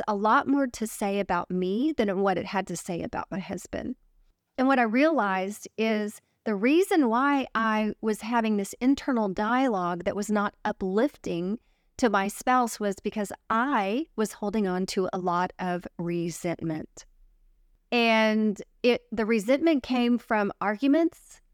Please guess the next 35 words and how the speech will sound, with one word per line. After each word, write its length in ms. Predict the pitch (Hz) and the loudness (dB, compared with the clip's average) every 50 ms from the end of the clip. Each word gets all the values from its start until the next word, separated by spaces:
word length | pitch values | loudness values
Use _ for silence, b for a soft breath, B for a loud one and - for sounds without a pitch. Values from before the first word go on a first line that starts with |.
| _ _ - | _ _ -8
that 140 | - - - | -6 -4 0
we've 180 | 233 240 214 | 0 0 0
had 420 | 208 202 240 226 247 269 302 262 220 | 0 0 0 2 4 4 4 2 2
that 160 | 220 208 - | 2 0 0
were 280 | 190 196 185 175 - - _ - | 0 -2 -2 -2 -4 -6 _ -4
never 380 | 185 185 185 190 190 220 214 | -2 0 0 0 0 0 0
resolved. 880 | 196 202 196 185 170 - 180 170 170 185 233 302 392 392 - - - - _ _ _ _ _ _ _ _ - | 0 0 0 -2 -2 -2 -2 -2 -2 0 0 0 -2 -2 -6 -12 -20 -20 _ _ _ _ _ _ _ _ -6
And 440 | 208 202 196 196 196 190 190 190 - - - | -4 -2 -2 0 0 0 0 -2 -4 -4 -4
I 60 | 196 | -4
was 100 | 202 - | -4 -2
holding 280 | - - 208 202 185 175 | -2 -2 0 0 0 -2
on 240 | 170 175 202 233 | -2 -2 -2 -2
to 120 | 240 - 269 | -2 -2 -4
some 240 | - - 262 254 262 | -4 0 2 2 2
of 140 | 247 240 | 2 2
that. 480 | - 240 247 285 339 - - - - - _ _ _ _ _ _ _ _ _ _ _ _ _ - | 0 -2 0 0 -2 -4 -6 -10 -16 -20 _ _ _ _ _ _ _ _ _ _ _ _ _ 0
Maybe 360 | 226 240 233 254 247 269 254 | 2 4 4 4 4 2 2
there 160 | 262 254 247 | 2 4 4
were 140 | 240 233 220 | 2 2 2
some 240 | - - 220 202 202 | 0 0 0 0 2
words 320 | 202 214 226 233 220 - | 2 2 0 -2 -2 -4
that 140 | - 220 - | -4 -4 -4
were 120 | 196 196 | -4 -4
spoken 540 | 185 - - - 185 185 180 - 254 233 220 | -6 -8 -6 -4 -4 -4 0 0 2 2 2
in 80 | 202 190 | 2 0
the 120 | 175 170 - _ | -2 -4 -8 _
heat 420 | _ - 214 208 240 320 - - - - | _ -6 -2 0 0 0 -2 -6 -8 -8
of 120 | 226 202 | -4 -2
an 120 | 233 226 - | -2 -2 -2
argument 720 | - 208 208 214 220 220 240 240 240 247 254 - 247 - - _ _ _ _ _ _ _ _ _ _ _ _ _ _ _ _ - | -2 -2 -2 -2 -2 -2 -2 0 0 0 -2 -2 -6 -10 -14 _ _ _ _ _ _ _ _ _ _ _ _ _ _ _ _ -2
and 180 | 226 226 214 | 0 2 2
they 80 | 208 208 | 2 2
were 100 | 185 190 | 0 -2
still 280 | - - - 226 220 196 | -4 -4 -2 -2 -2 -2
biting 640 | 165 - - 143 165 180 196 226 247 277 302 320 | -2 -4 -4 -4 -4 -2 -2 0 2 4 4 4